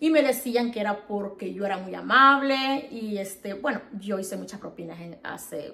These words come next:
le estoy hablando hace veinte años atrás. Ahora yo cuido niños, trabajo en casa y, este, am, y en El Salvador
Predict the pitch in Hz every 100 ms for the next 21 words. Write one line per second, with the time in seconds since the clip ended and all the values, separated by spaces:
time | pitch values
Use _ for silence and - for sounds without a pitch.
0 | - 175 - 190 190 185 190 180 - 175
1 | 170 - 185 175 185 175 165 - - -
2 | - - - _ _ _ _ - - -
3 | - 202 202 214 214 208 202 180 202 277
4 | 269 240 233 196 185 190 180 - 269 277
5 | - 220 233 - - _ _ - 220 202
6 | 202 - 214 196 190 190 196 190 185 175
7 | 170 - _ _ _ - - 240 240 240
8 | 247 247 226 277 247 240